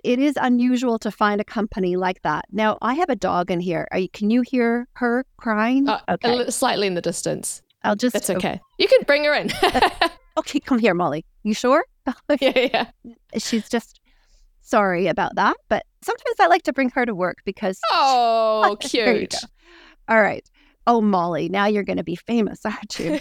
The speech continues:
Speaker 2: <laughs>
Speaker 1: Okay. Okay, so that will calm her down. So going to the supplement industry, they don't actually, a lot of supplement industry, this, of supplement suppliers don't do research. Their customers are often people who are well,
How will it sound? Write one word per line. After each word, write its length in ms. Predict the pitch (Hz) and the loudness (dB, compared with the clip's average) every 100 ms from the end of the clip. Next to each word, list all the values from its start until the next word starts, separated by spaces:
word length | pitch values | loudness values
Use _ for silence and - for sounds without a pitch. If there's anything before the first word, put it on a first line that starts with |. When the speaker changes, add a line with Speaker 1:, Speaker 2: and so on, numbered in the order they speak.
| - | -2
Speaker 2:
<laughs> 120 | 285 - | -4 2
Speaker 1:
Okay. 400 | 277 - - - - _ 302 330 - - _ - | 0 2 -4 -6 -8 _ -20 -20 -20 -20 _ -2
Okay, 300 | 240 220 175 - | 0 0 -4 -2
so 100 | 196 | -2
that 180 | 226 220 | 2 2
will 100 | 208 | 0
calm 300 | - 180 170 | -4 -2 -2
her 100 | 185 | -4
down. 300 | 156 156 131 - _ _ _ _ _ _ | -4 -4 -6 -10 _ _ _ _ _ _
So 360 | 302 285 277 269 - 226 | 2 4 2 0 -4 0
going 420 | 277 285 302 285 | 2 4 4 2
to 140 | - | 0
the 100 | 254 | -4
supplement 440 | 262 247 - 262 175 | 0 -2 2 0 2
industry, 380 | 220 214 202 190 | -2 0 -2 -2
they 180 | 294 | -2
don't 180 | 392 494 - | -2 -4 -4
actually, 480 | 285 - 285 254 - - | -4 -2 -2 -2 -4 0
a 100 | 254 | 2
lot 180 | 254 339 | 4 2
of 60 | |
supplement 320 | 403 339 220 | 2 2 2
industry, 480 | 185 202 - 202 196 | 0 -4 -2 -2 -2
this, 220 | 196 233 240 | -2 -2 0
of 160 | 214 - | -2 -2
supplement 400 | - 220 226 190 | -4 -2 -2 -4
suppliers 460 | - - 254 214 - _ _ _ - 196 | -6 0 2 2 -2 _ _ _ -16 -2
don't 360 | 254 294 359 - 202 | 2 4 2 -2 -10
do 280 | - 311 392 | -2 0 0
research. 600 | 190 175 - 156 107 - - | 0 -4 -4 -4 -6 -12 -14
Their 440 | 208 233 226 214 - | -8 -2 0 0 -2
customers 840 | - 392 - 392 233 180 170 175 - | -2 -2 0 0 2 0 -2 -4 0
are 140 | 262 | 0
often 300 | 240 269 302 | 2 0 0
people 280 | 262 269 254 | -2 -2 -2
who 120 | 240 | 0
are 140 | 247 214 | -2 0
well, 420 | 240 294 - | 0 0 -2